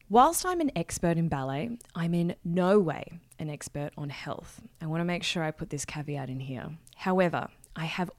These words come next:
always been just incredibly interested in how nutrition can impact my students and optimize their technique and training. In fact, one of the reasons why I even started the Balanced Ballerinas podcast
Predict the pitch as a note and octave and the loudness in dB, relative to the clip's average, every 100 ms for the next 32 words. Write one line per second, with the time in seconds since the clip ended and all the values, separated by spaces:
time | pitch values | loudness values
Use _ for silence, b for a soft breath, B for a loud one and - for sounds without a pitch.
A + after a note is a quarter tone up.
0 | - F#3 F#3 D#3+ D3 - E3 D3+ D3 D#3 | 0 4 4 2 -2 -6 -4 -4 -4 -6
1 | E3 - - F3 - G#3 G#3+ G#3 - D#3+ | -6 -4 -2 -4 2 4 6 4 2 0
2 | - C#3 - C#3+ C#3 C#3+ D3+ D3+ D3 D3 | -2 -4 -2 -4 -4 -6 -4 -4 -4 -4
3 | - C#3+ D3+ D3 D#3 C#3+ D#3 D#3 G#3 G#3+ | -6 -4 -4 -4 -6 -6 -6 -2 -2 -2
4 | G3 E3 - - D#3 C#3+ D3 - B B | -4 -4 -4 -4 -2 -2 -2 -6 B B
5 | B B D#3 D#3 D3+ - F3 - D#3 D3+ | B B -2 -2 -2 0 0 0 -2 -2
6 | D3 D3+ C#3 - D3 D3 - - - C#3+ | -2 -4 -4 -6 -6 -6 -6 -8 -6 -4
7 | - C#3 C3 B2+ C3 C#3 _ B B B | -4 -4 -2 -2 -4 -8 _ B B B
8 | B B G3+ G3 A3 - A3+ B3 E4+ D#4+ | B B 0 4 2 2 2 4 6 4
9 | F3 D#3+ C#3 C3+ C#3+ C#3 C3+ C3+ C3+ C3 | 4 2 0 -2 -2 -2 -2 -4 -4 -6
10 | - D3 D#3 - C3 C3+ D3 - C#3 C#3+ | -6 -4 -6 -6 -8 -6 -6 -6 -4 -4
11 | C3+ - D3+ - D3+ C#3+ - | -4 -4 -6 -4 -4 -2 -6